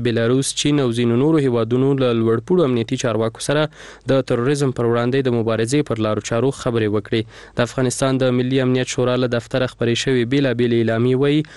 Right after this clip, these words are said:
محمد حنیف اتمر د اتم نړیوال امنیتي کنفرانس په څنډه کې د دغو هیوادونو له مقاماتو سره پر اړوندو موضوعاتو بحث وکړ.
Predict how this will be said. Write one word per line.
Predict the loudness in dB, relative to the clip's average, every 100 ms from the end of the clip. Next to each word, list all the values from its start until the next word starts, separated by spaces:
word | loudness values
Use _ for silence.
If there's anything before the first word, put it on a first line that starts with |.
| -20 -4 0
محمد | 0 0
حنیف | -2 0 -2
اتمر | -2 0 0 0
د | -2
اتم | -2 0 0
نړیوال | 2 0 0 0
امنیتي | 2 0 -2 -4
کنفرانس | -4 -2 -2 -4 -4
په | -4
څنډه | 0 0 0
کې | 0 0 2
د | 0
دغو | 0 0
هیوادونو | 0 0 2 2 0 -4 -20 -2 0
له | 2 0
مقاماتو | 0 -2 -2 -2 -2
سره | -2 0 -2
پر | 0
اړوندو | 0 0 0 0
موضوعاتو | 0 0 -2 0 -2 0
بحث | -2 -4 -4
وکړ. | -4 -2 -4